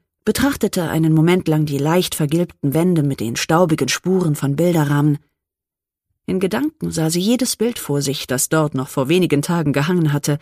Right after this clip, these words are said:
erinnerte sich an den vertrauten Duft nach Fliederseife und frisch aufgebrühtem Kaffee, der so typisch für diese Räume,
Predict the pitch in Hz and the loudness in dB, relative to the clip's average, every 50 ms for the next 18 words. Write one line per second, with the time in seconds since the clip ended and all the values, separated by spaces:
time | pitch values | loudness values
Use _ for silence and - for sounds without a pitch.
0 | - - _ _ _ _ _ _ _ _ _ _ _ _ _ - - 214 - 269 | -8 -20 _ _ _ _ _ _ _ _ _ _ _ _ _ -2 -2 0 2 2
1 | 285 302 277 - 175 156 165 165 156 - 131 147 147 143 139 156 - 127 120 - | 2 2 0 0 -2 -2 -2 -2 0 0 0 0 0 0 -2 -4 -4 -6 -6 -6
2 | - 156 165 175 165 165 - 151 135 - 160 175 - - - - 92 - - - | -4 -2 0 0 -2 -2 -2 -4 -2 -2 -2 -4 -4 -6 -8 -8 -10 -10 -10 -8
3 | - 156 170 190 180 175 160 147 139 160 160 170 165 156 - - 160 156 156 - | -4 0 0 2 2 2 2 2 2 2 0 0 0 -2 -4 -4 -4 -4 -6 -8
4 | - - _ _ _ _ - 151 151 147 - - 160 175 156 - - - 156 175 | -14 -20 _ _ _ _ -2 0 0 0 0 0 0 0 0 0 0 0 0 -2
5 | 175 - - 135 - 123 151 147 - 131 123 127 - 170 156 - - 139 92 - | -2 -4 -8 -8 -2 0 0 0 0 0 -4 -4 -4 -6 -8 -6 -4 -6 -6 -4
6 | - 87 92 95 - 110 95 - - - 202 170 - 151 135 - - 147 127 143 | -6 -6 -6 -6 -6 -6 -8 -6 -2 -2 -2 0 0 0 -2 -2 -2 -2 -2 0
7 | 143 135 160 - 151 156 151 151 156 151 151 | 0 0 0 2 2 2 4 4 4 2 2